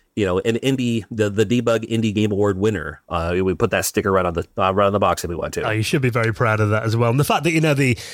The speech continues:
Speaker 2: these games are now being recognized so much that you can attend international award shows just proves kinda how big the indie retro scene is now, doesn't it?
Speaker 1: Oh, it really does. And, um, and growing, growing
Speaker 2: Yeah.
Speaker 1: exponentially. And I, and I love it. Um,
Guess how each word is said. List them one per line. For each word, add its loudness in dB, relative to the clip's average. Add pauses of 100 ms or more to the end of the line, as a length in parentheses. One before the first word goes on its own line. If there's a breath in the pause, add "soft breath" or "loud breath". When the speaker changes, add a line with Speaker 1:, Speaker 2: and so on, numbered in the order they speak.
(180 loud breath)
Speaker 2:
these -2
games 2
are 2
now 2
being 0
recognized 2
so 0
much -2
that 0
you 2
can -2
attend 0
international 0
award 4
shows -2 (400 loud breath)
just 2
proves -2
kinda 0
how 2
big 0
the 2
indie 2
retro 0
scene -2
is 2
now, 0
doesn't 0
it? -10 (240)
Speaker 1:
Oh, 2
it 0
really 2
does. 0
And, 0
um, 0
and 0
growing, -2
growing 0
Speaker 2:
Yeah. -4
Speaker 1:
exponentially. -2
And -2
I, 0 (100)
and 0
I 0
love 0
it. -8
Um, -6